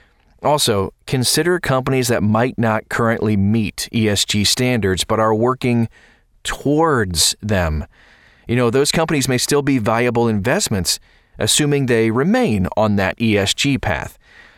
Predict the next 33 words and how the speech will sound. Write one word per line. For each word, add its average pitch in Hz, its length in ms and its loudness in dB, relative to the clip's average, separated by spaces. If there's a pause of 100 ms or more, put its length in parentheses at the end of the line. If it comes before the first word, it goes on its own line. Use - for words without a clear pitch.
(480)
Now, 127 320 0
we 143 140 0
covered 247 340 0
the 143 80 0
social 127 460 2
aspect 101 420 -2
earlier, 104 320 2
but 135 480 -2
just - 240 0
to 247 80 0
reiterate 151 640 2
some 131 160 0
of 120 100 0
its 117 160 0
important 101 420 -2
points, 92 380 -2 (380)
social 170 420 2
companies 107 480 0
are 104 140 0
those 120 380 2
that 107 200 0 (380)
are 117 160 2
not 120 420 0
disrupting 131 640 0
their 113 160 2
local 113 380 0
communities 127 760 0 (480)
and 113 220 0
are 110 120 2
providing 120 480 0
an 113 80 0
overall 113 460 2
benefit 127 680 -2